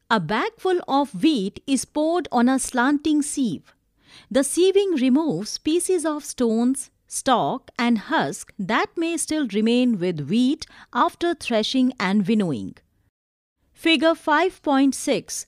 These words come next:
shows the process of sieving.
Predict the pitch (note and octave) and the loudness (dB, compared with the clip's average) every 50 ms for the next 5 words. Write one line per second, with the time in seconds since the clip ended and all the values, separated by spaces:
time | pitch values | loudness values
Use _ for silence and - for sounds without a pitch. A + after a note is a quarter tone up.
0 | _ _ - - - B3 F#3+ F3 F#3 C4 F4 - - _ _ G#3 E3+ A3+ A3 A3+ | _ _ -8 -2 0 0 2 2 0 -2 -4 -6 -12 _ _ -4 -2 -2 -2 0
1 | - B3+ B3+ D4 - - F4 F4 D#4+ - - - B3 G#3+ G3 G3 G#3 - - - | 0 0 0 0 -2 -2 -4 -4 -4 -6 -6 -2 -2 0 0 0 -4 -6 -8 -10
2 | - - C#4 A#3+ F3 E3 D3+ C3 F2+ - | -2 0 0 0 0 0 -2 -4 -6 -8